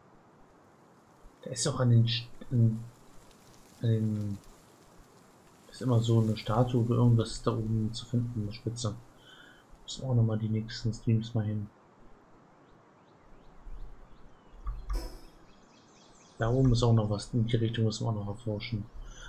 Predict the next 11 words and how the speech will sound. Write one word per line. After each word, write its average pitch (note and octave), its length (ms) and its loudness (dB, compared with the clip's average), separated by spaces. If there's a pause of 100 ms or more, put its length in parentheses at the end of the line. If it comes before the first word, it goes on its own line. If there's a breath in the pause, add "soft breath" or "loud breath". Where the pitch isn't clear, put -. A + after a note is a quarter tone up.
(140 loud breath)
Und A#2 160 -4
in A2 80 0
die G#2+ 80 0
Richtung. G#2+ 460 -4 (2750)
Ja, A2 340 -4
da G#2 100 -4
waren G#2 140 -2
wir A2+ 140 -6
auch G#2+ 40 -6
noch G#2 140 -6
nicht. A2+ 400 -8